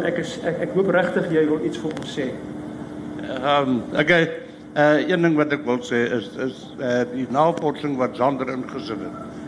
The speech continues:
Speaker 2: is ongelooflik. Ehm, hy het nie, eh, draaie ge-, ge-, ge-, of hy draaie geloop om by almal te probeer uitkom wat 'n rol gespeel het in die, eh,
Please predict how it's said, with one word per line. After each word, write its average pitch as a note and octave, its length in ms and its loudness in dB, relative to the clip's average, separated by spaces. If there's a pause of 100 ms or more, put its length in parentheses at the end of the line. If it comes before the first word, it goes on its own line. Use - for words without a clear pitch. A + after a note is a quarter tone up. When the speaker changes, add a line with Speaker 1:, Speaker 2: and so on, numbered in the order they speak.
(100)
Speaker 2:
is - 120 -4
ongelooflik. B2+ 680 4 (680)
Ehm, B2 340 6
hy A#2+ 80 6
het D3+ 180 0
nie, F3 380 -2 (260)
eh, C3+ 340 4 (100)
draaie C3+ 320 4
ge-, B2+ 280 -2 (480)
ge-, A#2+ 300 -4
ge-, B2+ 340 0
of B2 120 0
hy D3 120 6
draaie D#3 460 6
geloop D3+ 420 4
om C3 160 -2
by C3 120 6
almal D3 440 4
te D3 80 -6
probeer B2+ 380 2
uitkom C3 480 2 (440)
wat A#2+ 180 4
'n C#3 40 8
rol C3+ 380 4
gespeel B2+ 300 -2
het B2 200 0
in B2 320 0
die, A#2 380 -2 (560)
eh, A2 360 6